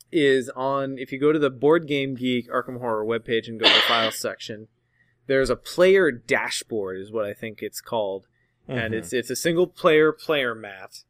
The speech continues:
Speaker 1: that has very distinct areas for your deck, your investigator, where you place horror and damage. It's got actually s-, dedicated slots for the default body, ally,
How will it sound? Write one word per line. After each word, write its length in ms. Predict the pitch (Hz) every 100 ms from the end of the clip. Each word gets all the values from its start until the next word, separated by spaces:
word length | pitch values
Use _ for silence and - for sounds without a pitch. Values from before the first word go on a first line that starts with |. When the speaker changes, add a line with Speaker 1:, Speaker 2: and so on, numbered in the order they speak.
| _ _ _ _
Speaker 1:
that 260 | 131 120 117
has 440 | 131 123 117 113 117
very 280 | 131 139 143
distinct 500 | 135 - - 147 127
areas 420 | 139 131 120 117 -
for 180 | 117
your 200 | 107 98 -
deck, 300 | 165 156 143 - _ _ _
your 100 | 101
investigator, 680 | 127 127 - 123 127 123 113
where 140 | 101
you 100 | 101
place 480 | - 107 104 - - -
horror 500 | 123 113 110 104 98
and 540 | 117 104 101 101 101 _ _ _ _ _ _ _
damage. 720 | 151 151 151 147 143 131 -
It's 160 | 117 -
got 220 | 127 117
actually 680 | 117 120 - 135 123 117 117 _ _
s-, 460 | - - - - - _ _ _
dedicated 540 | 160 165 165 165 131 -
slots 560 | - 139 135 165 -
for 140 | - 127
the 80 |
default 840 | 113 - 139 135 - 135 127 117 _ _ _ _ _ _
body, 420 | 139 131 120 120
ally, 880 | 117 117 120 117 113 117 113 113 113